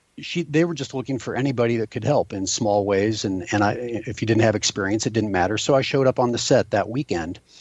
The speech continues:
And I was just kind of a gopher and, you know, hanging around. And, and I met David there. He was doing the sound for the,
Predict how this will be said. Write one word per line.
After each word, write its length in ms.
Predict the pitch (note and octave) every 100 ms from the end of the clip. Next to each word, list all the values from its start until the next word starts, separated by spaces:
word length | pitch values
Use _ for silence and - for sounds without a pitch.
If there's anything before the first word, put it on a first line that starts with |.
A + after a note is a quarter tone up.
| - - - _
And 560 | B2 B2 B2 A#2+ A#2+ A#2
I 140 | A#2
was 100 | A#2+
just 200 | A#2 -
kind 140 | A#2+ A2+
of 80 |
a 60 | C#3
gopher 560 | A2 G2 F#2+ A2+ A#2 A2+
and, 300 | G2 G2+ -
you 140 | C#3 G#2
know, 160 | G2
hanging 300 | G2+ G#2+ A#2
around. 420 | A#2+ F#2+ F2 G2+ G#2
And, 160 | G2 -
and 80 | G#2+
I 60 |
met 260 | A2 D3+ C3
David 380 | B2 A2+ F#2+ F#2
there. 220 | F#2+ G2+
He 100 | A2
was 160 | G#2+
doing 260 | F#2+ G2 G2
the 60 | F#2+
sound 540 | - E3+ A#2 F2+ G2
for 300 | - A#2 G2
the, 220 | F#2 F2+